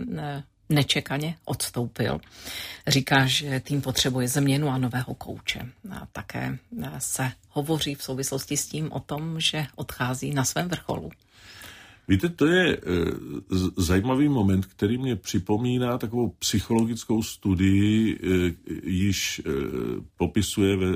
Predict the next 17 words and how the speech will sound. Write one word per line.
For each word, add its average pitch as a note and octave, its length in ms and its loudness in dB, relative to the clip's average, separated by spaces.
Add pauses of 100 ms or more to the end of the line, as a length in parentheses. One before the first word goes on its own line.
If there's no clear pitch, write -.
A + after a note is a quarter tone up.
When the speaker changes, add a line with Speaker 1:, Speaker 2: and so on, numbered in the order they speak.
Speaker 2:
ve F2 120 0
své F#2 240 0
knize F#2+ 500 2 (500)
Pomalé, F#2 420 2
rychlé F2+ 300 0
myšlení F#2 520 2
Daniel F#2 320 4
Kahneman, F2 680 0 (480)
eh, F2 240 0
která F#2+ 540 0 (120)
byla, F#2 540 0 (200)
eh, D2 680 -4
která - 300 0
se - 140 -2
týkala - 380 -2
učení D#2+ 760 2 (100)
a, D2 260 -2